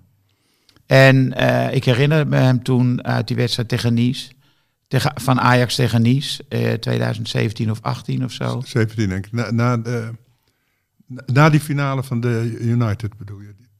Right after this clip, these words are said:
Speaker 2: Toen ze eruit uitgeschakeld werden.
Speaker 1: Ze werden uitgeschakeld in de Champions League. Toen was hij ook zo waanzinnig goed. En het zielige voor hem was dat er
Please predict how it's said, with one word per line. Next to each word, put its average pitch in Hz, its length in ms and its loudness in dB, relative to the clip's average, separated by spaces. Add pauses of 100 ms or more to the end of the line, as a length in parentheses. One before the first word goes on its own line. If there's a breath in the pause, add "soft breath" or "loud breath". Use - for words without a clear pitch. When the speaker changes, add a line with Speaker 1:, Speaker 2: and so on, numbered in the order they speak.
(140)
Speaker 2:
Toen 131 180 4
ze 131 180 4
eruit 143 440 2
uitgeschakeld 127 680 0
werden. 120 180 2
Speaker 1:
Ze 139 60 6
werden 143 200 6
uitgeschakeld 139 760 0
in 135 120 0
de 131 80 0
Champions 135 380 0
League. 113 160 0
Toen 135 100 0
was 120 160 0
hij 117 120 0
ook 113 140 -2
zo 131 200 -2
waanzinnig 120 440 0
goed. 131 260 -4 (580 loud breath)
En 135 180 4
het 131 140 2
zielige 175 420 2
voor 135 200 4
hem 151 220 4
was 139 260 -2
dat 143 200 -2
er 127 160 -4